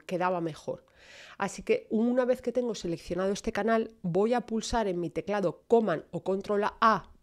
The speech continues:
para seleccionarlo todo. Y una vez que tengo todo este canal seleccionado, pulso Command o Control C para copiarlo. Vuelvo a activar la capa de la fotografía en sí, con todos los canales.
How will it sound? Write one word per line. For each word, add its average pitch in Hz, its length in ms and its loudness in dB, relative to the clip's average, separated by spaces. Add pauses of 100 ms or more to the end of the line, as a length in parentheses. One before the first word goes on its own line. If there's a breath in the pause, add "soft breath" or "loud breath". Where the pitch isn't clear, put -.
para 160 320 -4
seleccionarlo 160 1080 -6
todo. 220 420 2 (680 loud breath)
Y 196 120 4
una 190 100 6
vez 202 160 4
que 214 120 2
tengo 202 320 2
todo 262 480 8
este 190 180 -4
canal 214 240 -2
seleccionado, 254 720 -2 (160)
pulso 254 480 -4
Command 220 320 -2 (180)
o 165 140 -4
Control 170 500 -2
C 349 320 -4 (520 soft breath)
para 160 240 -2
copiarlo. 254 520 -2 (840 loud breath)
Vuelvo 330 800 2
a 202 220 2
activar 202 500 -2
la 240 140 -4
capa 240 420 -6
de 170 480 -2
la 151 120 -8
fotografía 151 760 -6
en 151 80 -8
sí, 285 180 -6
con 160 220 -4
todos 165 320 -4
los 165 160 -6
canales. 220 500 -6